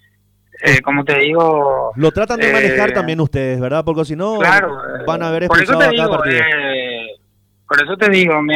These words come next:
Speaker 1: habla de él y también del otro guardameta, ¿verdad? Que hacía lo mismo después.
Speaker 2: Ujú.
Speaker 1: Se le dio la vuelta a él en el segundo tiempo, porque em, em, estaba perdiendo, ¿verdad?
Speaker 2: Claro.
Speaker 1: Eh, no le sirve eso otra vez al final. Eso es lo que yo digo, cuando los jugadores hacen eso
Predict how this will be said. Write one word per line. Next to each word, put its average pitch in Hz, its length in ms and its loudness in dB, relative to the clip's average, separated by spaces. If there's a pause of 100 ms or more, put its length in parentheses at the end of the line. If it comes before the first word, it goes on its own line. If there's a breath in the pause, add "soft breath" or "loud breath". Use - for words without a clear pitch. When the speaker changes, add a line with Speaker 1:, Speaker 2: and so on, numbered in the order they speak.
Speaker 1:
habla 147 360 4
de 180 280 -2
él 233 140 -6
y 233 60 -12
también 185 360 -2 (220)
del 165 180 -2
otro 165 200 0
guardameta, 160 500 0
¿verdad? 131 180 2
Que 143 80 -4
hacía 143 260 0
lo 156 140 -2
mismo 160 280 -2
después. 147 360 -4 (300)
Speaker 2:
Ujú. 113 100 -20 (400)
Speaker 1:
Se 156 120 -2
le 156 160 0
dio 151 160 -2
la 175 140 2
vuelta 180 380 2
a 185 100 -6
él 214 120 -4
en 220 160 -4
el 226 80 -4
segundo 220 320 -4
tiempo, 180 500 -4
porque 151 240 -6
em, 151 440 -2
em, 156 120 -8
estaba 156 300 2
perdiendo, 170 400 -4
¿verdad? 135 140 -10 (160)
Speaker 2:
Claro. 101 300 -12 (340)
Speaker 1:
Eh, 131 400 -6
no 143 160 -2
le 147 140 0
sirve 160 360 -2
eso 180 100 -8
otra 165 160 -4
vez 165 100 0
al 165 40 -6
final. 165 280 -4 (220)
Eso 143 120 -4
es 165 80 0
lo 175 80 0
que 180 100 0
yo 170 160 0
digo, 151 180 0
cuando 147 220 -2
los 156 100 2
jugadores 156 300 4 (100)
hacen 165 160 0 (120)
eso 165 100 -12